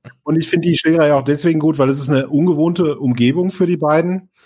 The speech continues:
Dieses Glücksspiel-Ding, da kann man natürlich viele geile Gags machen, ne? Mit dem, äh, Roulette-Spiel und was weiß ich alles und den, den, diesen ganzen Tischen da, diese Spieltische finde ich super. Und auch das Ende mit diesem, mit dieser Doppelfaust, so,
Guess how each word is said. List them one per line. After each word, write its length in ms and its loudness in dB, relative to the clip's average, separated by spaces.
Dieses 280 0
Glücksspiel-Ding, 880 0
da 80 2
kann 160 0
man 80 2
natürlich 340 0
viele 180 -2
geile 240 -2
Gags 300 -6
machen, 240 -6
ne? 120 -2
Mit 160 -4
dem, 280 2
äh, 100 -8
Roulette-Spiel 1120 0
und 200 -4
was 120 0
weiß 180 0
ich 140 -10
alles 380 0
und 220 -2
den, 300 0
den, 360 0
diesen 180 -2
ganzen 460 0
Tischen 360 0
da, 420 0
diese 140 0
Spieltische 440 -2
finde 200 0
ich 80 -8
super. 420 -4
Und 120 0
auch 120 2
das 140 -2
Ende 260 2
mit 140 0
diesem, 260 2
mit 100 -4
dieser 160 2
Doppelfaust, 800 0
so, 240 -2